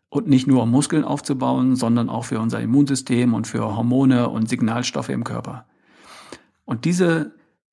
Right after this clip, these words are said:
Mikronährstoffe, Vitamine, Mineralstoffe, essenzielle Fettsäuren und esso-, essenzielle Aminosäuren, also Eiweiße, die sind schon eher wie das Motoröl im Auto. Die brauchen wir nicht, damit der Motor erstmal läuft, aber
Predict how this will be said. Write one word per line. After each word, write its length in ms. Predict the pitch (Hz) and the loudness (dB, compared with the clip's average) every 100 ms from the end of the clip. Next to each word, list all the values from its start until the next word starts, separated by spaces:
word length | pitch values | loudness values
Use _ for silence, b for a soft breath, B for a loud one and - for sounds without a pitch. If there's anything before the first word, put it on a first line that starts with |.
| _ _ | _ _
Mikronährstoffe, 1080 | - 143 214 208 185 165 160 156 151 143 131 | 2 4 4 0 0 0 -2 -2 -2 -2 -2
Vitamine, 520 | 117 113 120 151 151 | 0 2 4 4 4
Mineralstoffe, 840 | 127 117 113 135 135 139 127 127 - | 4 2 0 -2 -2 -6 -4 -4 -4
essenzielle 500 | 139 151 139 139 131 | -2 0 0 0 -2
Fettsäuren 680 | 131 131 - 139 127 120 117 | -2 -4 -2 0 0 0 -2
und 200 | 117 - | -4 -6
esso-, 280 | 139 143 - - | -4 -4 -4 -4
essenzielle 560 | 131 131 127 127 120 | -2 -2 0 0 0
Aminosäuren, 800 | 113 117 160 147 135 139 131 123 | 2 2 4 2 2 2 2 0
also 220 | 113 - | -2 -4
Eiweiße, 560 | 131 147 139 139 139 131 B B B B - | -2 -2 0 0 -2 -6 B B B B -2
die 60 | |
sind 240 | 123 139 143 | 4 4 2
schon 180 | 139 139 | -2 -2
eher 220 | 139 143 | -2 0
wie 60 | |
das 200 | 143 135 | 0 0
Motoröl 480 | 135 151 156 120 113 | 2 2 2 0 0
im 140 | 107 104 | -4 -6
Auto. 400 | 113 113 117 120 b b - | -10 -10 -12 -14 b b -2
Die 60 | 127 | 2
brauchen 280 | 123 160 | 4 4
wir 80 | 160 | 6
nicht, 180 | 147 143 | 4 2
damit 200 | 131 135 | 0 0
der 80 | 135 | 0
Motor 260 | 135 135 | 0 0
erstmal 300 | 127 120 117 | -4 -2 -2
läuft, 420 | 123 214 151 - - b b b b _ _ _ _ _ _ - | 0 0 0 -2 -12 b b b b _ _ _ _ _ _ -6
aber 400 | 120 120 - | -2 -2 -2